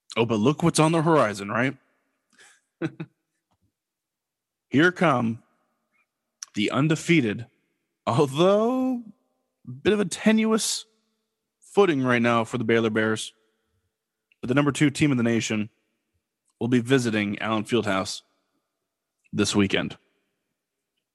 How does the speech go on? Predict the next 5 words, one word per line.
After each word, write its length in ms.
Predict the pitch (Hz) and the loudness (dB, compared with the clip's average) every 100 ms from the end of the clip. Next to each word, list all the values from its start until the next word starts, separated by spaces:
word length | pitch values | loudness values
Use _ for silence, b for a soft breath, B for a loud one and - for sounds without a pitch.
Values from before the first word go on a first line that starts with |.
| _ _ _ _ | _ _ _ _
So 140 | - | -4
quick 400 | 95 - 175 214 | -4 0 2 2
note 420 | 190 196 170 160 - _ _ _ _ _ _ _ _ _ _ _ _ _ _ _ _ - | 4 4 4 0 -6 _ _ _ _ _ _ _ _ _ _ _ _ _ _ _ _ -2
about 640 | 127 117 131 160 202 - - _ _ - _ _ _ _ _ _ _ _ _ 123 | -2 2 2 4 0 -4 -14 _ _ -20 _ _ _ _ _ _ _ _ _ 0
Baylor. 420 | 131 117 107 | 2 4 2